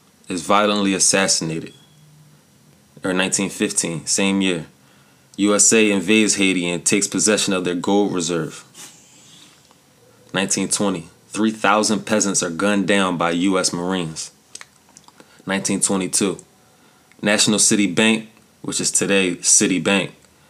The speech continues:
takes over the Banque Nationale of Haiti. Nineteen forty-seven,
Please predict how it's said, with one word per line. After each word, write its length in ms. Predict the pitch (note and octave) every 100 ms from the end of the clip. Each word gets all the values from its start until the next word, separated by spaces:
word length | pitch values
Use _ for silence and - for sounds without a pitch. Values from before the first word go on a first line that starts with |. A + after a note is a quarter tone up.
| _
takes 300 | - G2+ -
over 220 | G#2 G2
the 120 | F2 F2
Banque 380 | D#2 G#2 -
Nationale 560 | G2 F#2+ - G2 G2 F2+
of 120 | F2
Haiti. 320 | G2 F#2+ D#2+ - - _ _ _ _ _ _ _ _ _ _ -
Nineteen 320 | F#2 - F#2+
forty-seven, 720 | - G2 F2+ - G2 E2